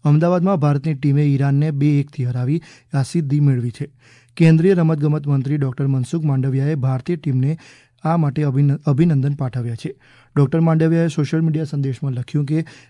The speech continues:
આ જીત યુવા ખેલાડીઓ, પ્રશિક્ષક અને સહાયક કર્મચારીઓના સમર્પણ અને મહેનતનું પરિણામ છે. આ જીત પછી ભારત અને ઈરાનના સાત સાત પોઇન્ટ થયા છે. ઈરાનને હરાવ્યા બાદ ભારત, ભારત હવે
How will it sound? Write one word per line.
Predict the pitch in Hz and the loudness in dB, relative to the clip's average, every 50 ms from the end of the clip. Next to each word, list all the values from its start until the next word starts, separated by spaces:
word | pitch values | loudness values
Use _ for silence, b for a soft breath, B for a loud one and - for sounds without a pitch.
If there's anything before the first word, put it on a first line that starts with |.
| B B | B B
આ | - 139 139 | -2 0 0
જીત | 127 123 151 170 - - | 2 2 0 0 0 0
યુવા | 143 135 139 143 143 135 | 2 4 4 4 2 0
ખેલાડીઓ, | - - 139 131 139 139 139 151 165 180 185 b b b b b b b _ | 0 -2 0 0 0 2 2 2 2 0 -2 b b b b b b b _
પ્રશિક્ષક | 165 156 131 139 165 156 - - 170 170 202 | 0 2 2 2 -2 -2 -2 -4 -4 -4 -2
અને | 233 143 143 | 0 0 0
સહાયક | 139 - - 143 131 131 139 151 147 | 0 0 -2 -2 0 0 -2 -2 -4
કર્મચારીઓના | 147 151 143 139 143 143 143 139 131 135 139 139 143 | -4 -4 -2 0 0 0 0 -2 -2 0 0 0 -2
સમર્પણ | 143 - 143 131 131 139 131 147 165 156 | -2 -2 -2 -2 -2 -2 -2 -4 -4 -2
અને | 143 139 143 | 0 0 2
મહેનતનું | 139 135 131 131 143 160 175 143 143 147 139 | 2 2 2 2 2 2 0 -2 -2 -2 -2
પરિણામ | 147 135 127 123 120 113 110 | -2 -4 -4 -4 -4 -6 -8
છે. | - - - - b b b b b b b b b _ | -10 -12 -14 -16 b b b b b b b b b _
આ | 139 147 | 0 0
જીત | 131 143 175 180 180 | 2 2 0 0 0
પછી | 190 165 147 175 | -2 -2 0 0
ભારત | 175 143 143 139 143 160 156 | 0 2 2 2 2 0 0
અને | 165 156 160 | -2 0 0
ઈરાનના | 160 151 139 147 143 139 139 143 147 | 0 0 0 0 2 2 2 2 0
સાત | 147 147 - 143 131 123 - | -2 -4 -4 -6 -6 -6 -6
સાત | - 143 135 127 | -8 -8 -8 -8
પોઇન્ટ | _ - 156 156 143 139 - | _ -4 -2 -2 -2 -4 -6
થયા | _ - 139 123 117 | _ -6 -6 -6 -6
છે. | 113 - 165 - b b b b b b b b b - | -8 -10 -12 -12 b b b b b b b b b 2
ઈરાનને | 156 151 156 151 151 156 | 4 4 4 4 2 2
હરાવ્યા | 151 139 135 139 135 135 135 | 2 2 2 2 0 -2 -2
બાદ | 123 127 139 151 147 | -2 -4 -4 -4 -2
ભારત, | 135 127 131 131 147 156 - 165 - _ _ | -2 -2 -2 -2 -2 -4 -6 -10 -18 _ _
ભારત | 127 135 135 139 160 160 160 | -4 -2 0 0 -2 -2 -2
હવે | 147 139 151 165 | -2 0 0 -2